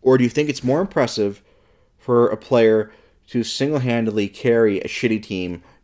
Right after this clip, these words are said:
deep into the playoffs, like LeBron has with the Cavs multiple times? I think, personally, and I've always felt this way as a sports fan, I've always felt that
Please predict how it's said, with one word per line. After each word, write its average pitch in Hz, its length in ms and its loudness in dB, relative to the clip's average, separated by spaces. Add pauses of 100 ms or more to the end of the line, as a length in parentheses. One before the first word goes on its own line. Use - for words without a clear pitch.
deep 107 200 -4
into 101 160 -10
the 95 80 -6
playoffs, 131 440 -2
like 110 140 -2
LeBron 120 360 -2
has 87 260 -8
with - 100 -12
the - 60 -14
Cavs 101 360 -4
multiple 92 260 -10
times? - 380 -14 (760)
I 175 240 8
think, 110 460 -4
personally, 107 580 0 (160)
and 117 140 -2
I've 135 180 2
always 135 260 6
felt 113 240 -2
this - 200 -8
way 73 240 -8 (240)
as 107 200 0
a 98 40 -4
sports 98 400 0
fan, 80 240 -12 (320)
I've 127 200 8
always 135 280 6
felt 110 320 0
that 78 340 -6